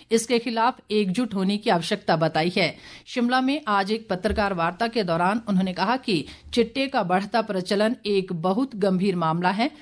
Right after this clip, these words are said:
और प्रदेश सरकार नशे के खिलाफ लगातार कार्रवाई कर रही है।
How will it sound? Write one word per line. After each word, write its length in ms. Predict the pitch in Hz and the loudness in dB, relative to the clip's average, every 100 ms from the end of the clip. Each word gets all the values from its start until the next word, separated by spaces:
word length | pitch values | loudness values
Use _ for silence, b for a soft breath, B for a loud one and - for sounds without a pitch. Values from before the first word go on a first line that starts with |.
| B - | B 2
और 200 | 190 185 | 2 2
प्रदेश 560 | - 208 190 254 269 | 0 -2 0 0 0
सरकार 520 | 277 202 180 202 214 | -2 -2 -2 0 0
नशे 360 | 233 175 160 254 | 2 0 0 -4
के 180 | 269 185 | 0 -2
खिलाफ 500 | 180 180 180 202 - | 0 4 4 4 -2
लगातार 640 | 175 202 254 214 165 156 - | -2 0 0 0 0 -2 -2
कार्रवाई 360 | 233 220 180 156 | 0 2 0 -2
कर 140 | 165 | -2
रही 240 | 156 165 | -2 -2
है। 240 | 180 190 | 2 2